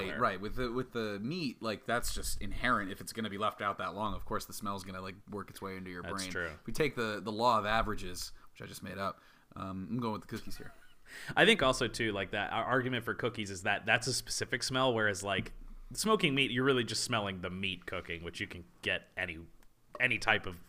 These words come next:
Speaker 1: cooking, you, you know?
Speaker 2: Oh, dude, we're smoking our, uh, turkey for Thanksgiving this year. I'm very excited.
Speaker 1: Nice, dude.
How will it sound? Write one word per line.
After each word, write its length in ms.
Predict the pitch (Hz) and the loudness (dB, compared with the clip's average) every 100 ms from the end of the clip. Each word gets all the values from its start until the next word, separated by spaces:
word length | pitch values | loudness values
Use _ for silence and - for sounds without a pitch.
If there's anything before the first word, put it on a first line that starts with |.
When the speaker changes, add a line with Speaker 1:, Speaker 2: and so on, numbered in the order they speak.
| - - - | -20 -20 -6
Speaker 1:
cooking, 400 | - 98 87 82 - - - - - - - | -4 -2 -4 -8 -14 -20 -20 -20 -20 -18 -12
you, 100 | 90 - - | -12 -14 -14
you 100 | - | -6
know? 220 | 95 92 95 - - - - - | -2 -2 -4 -12 -12 -8 -8 -4
Speaker 2:
Oh, 140 | 107 | -4
dude, 200 | 110 110 | -2 -2
we're 80 | 107 | -2
smoking 420 | - 113 110 113 | -4 -4 -2 -4
our, 260 | 107 101 98 | -4 -6 -6
uh, 200 | 101 98 | -4 -4
turkey 320 | 95 98 92 | -4 -6 -6
for 100 | 98 98 | -8 -8
Thanksgiving 480 | 98 98 98 95 92 | -8 -8 -6 -4 -4
this 140 | - | -6
year. 80 | 92 | -8
I'm 100 | 92 | -8
very 200 | 90 53 | -8 -10
excited. 440 | - - - - 110 - _ _ _ _ _ _ _ | -12 -12 -12 -12 -14 -16 _ _ _ _ _ _ _
Speaker 1:
Nice, 560 | 82 85 80 71 69 - | -16 -12 -10 -10 -8 -8
dude. 380 | - 50 50 57 | -10 -14 -14 -12